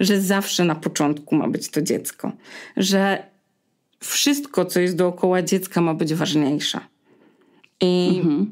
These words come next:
Speaker 1: to się też wiąże z tym, że no, Polska jest krajem, który przoduje w wypaleniu macierzyńskim.
Speaker 2: Mhm. Czyli to stawianie, e, swoich potrzeb dużo niżej niż potrzeb, e, drugiego człowieka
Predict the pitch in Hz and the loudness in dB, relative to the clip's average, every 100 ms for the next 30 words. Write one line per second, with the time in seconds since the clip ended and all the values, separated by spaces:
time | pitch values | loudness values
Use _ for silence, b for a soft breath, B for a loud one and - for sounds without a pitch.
0 | - 214 220 247 226 226 220 220 220 220 | -2 0 2 0 0 2 2 2 2 -2
1 | 220 196 190 190 190 190 185 185 190 180 | -2 2 2 2 2 2 0 0 0 0
2 | - 175 180 - - 156 156 170 - 190 | -2 -2 -2 -2 -2 0 0 0 -2 -2
3 | 190 - 220 294 214 156 180 156 156 156 | -2 0 2 2 2 0 -2 -4 -2 0
4 | 131 123 - - - - - - - - | 0 0 -2 -2 -2 -2 -4 -8 -10 -10
5 | b b b b b b - 185 160 151 | b b b b b b -2 0 2 2
6 | 151 156 - _ B B B 180 180 180 | 0 -4 -14 _ B B B 0 0 0
7 | 190 180 180 185 190 202 208 - 180 180 | 0 2 2 2 2 2 0 0 0 0
8 | 175 185 175 180 - 151 151 196 185 170 | -2 -2 0 -2 -2 -2 0 -2 2 2
9 | 175 185 175 160 160 151 147 - 160 151 | 4 2 2 0 0 0 -4 0 -4 -2
10 | - 156 156 151 147 151 151 156 143 143 | -2 0 0 0 0 0 0 0 -2 -2
11 | 151 196 | -2 -4